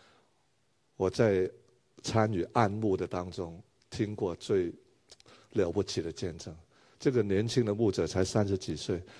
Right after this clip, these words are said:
他是家中的独子，是客家人。然后呢，让他爸妈非常难过，因为怎么样，青少年就开始吸毒，好多年，然后偷钱等等，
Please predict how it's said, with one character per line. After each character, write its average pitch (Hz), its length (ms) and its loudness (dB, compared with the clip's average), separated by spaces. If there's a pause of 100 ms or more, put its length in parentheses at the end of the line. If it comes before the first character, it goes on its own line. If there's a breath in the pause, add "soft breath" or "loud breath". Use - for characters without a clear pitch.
(160 loud breath)
他 113 180 2
是 110 240 0
家 110 260 0
中 113 160 -2
的 92 120 0
独 87 260 -2
子， - 260 -4 (160)
是 - 200 -6
客 104 200 0
家 92 240 -4
人。 80 240 -6 (420 loud breath)
然 113 120 2
后 110 160 2
呢， 90 220 -4 (180 soft breath)
让 113 180 2
他 101 140 2
爸 98 180 -2
妈 98 300 -4
非 101 220 2
常 85 260 -8
难 76 240 -8
过， 78 300 -8
因 107 160 -2
为 101 100 0
怎 - 160 -8
么 85 60 -8
样， 85 180 -8 (180 soft breath)
青 107 300 -2
少 101 220 -2
年 85 120 -6
就 92 120 -4
开 95 120 -4
始 78 120 -4
吸 92 320 -4
毒， 90 120 -6 (1200)
好 - 240 -4
多 98 180 0
年， 76 320 -6 (220)
然 90 120 -8
后 92 140 0
偷 98 320 2
钱 85 320 -6
等 80 220 -10
等， 73 160 -12